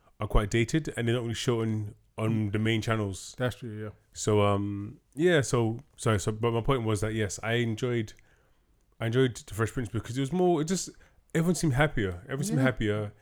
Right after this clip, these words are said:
Speaker 2: Mm.
Speaker 1: It was so much more lighter. There was not, like, compared to Friends, oh, there was this Botox and plastic surgery.
Speaker 2: Yeah.
Speaker 1: It felt like a bunch of people who haven't really, like, some have acted, but it just felt,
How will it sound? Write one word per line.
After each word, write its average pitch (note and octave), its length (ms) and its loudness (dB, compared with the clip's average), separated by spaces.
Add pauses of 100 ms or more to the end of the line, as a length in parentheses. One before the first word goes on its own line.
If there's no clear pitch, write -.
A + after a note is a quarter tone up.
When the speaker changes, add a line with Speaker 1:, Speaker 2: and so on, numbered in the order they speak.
Speaker 2:
Mm. D3+ 180 -4
Speaker 1:
It - 60 -14
was A#2 120 -8
so E3 60 0
much C#3+ 100 0
more C#3 100 2
lighter. B2 460 0
There A#2 160 0
was A#2 180 0
not, C3 300 -2 (480)
like, C3+ 340 -8 (180)
compared C#3+ 420 2
to B2 120 0
Friends, D3+ 480 0 (580)
oh, F3 200 4
there E3 100 4
was C3+ 180 2
this - 80 -
Botox C3+ 680 2
and G#2+ 160 -6 (240)
plastic A#2 300 2
surgery. B2+ 680 0
Speaker 2:
Yeah. C3+ 220 0 (600)
Speaker 1:
It A#2+ 60 -6
felt D3+ 160 2
like - 60 -4
a A2 80 2
bunch B2+ 260 2
of - 60 -8
people B2 160 0
who A2+ 60 4
haven't A#2+ 220 0
really, A2 380 -2 (220)
like, C3+ 260 -2
some D3+ 200 2
have B2+ 240 -2
acted, C3 520 -2 (100)
but C3+ 160 -2
it C#3+ 40 -4
just D#3+ 120 -4
felt, F3+ 340 -2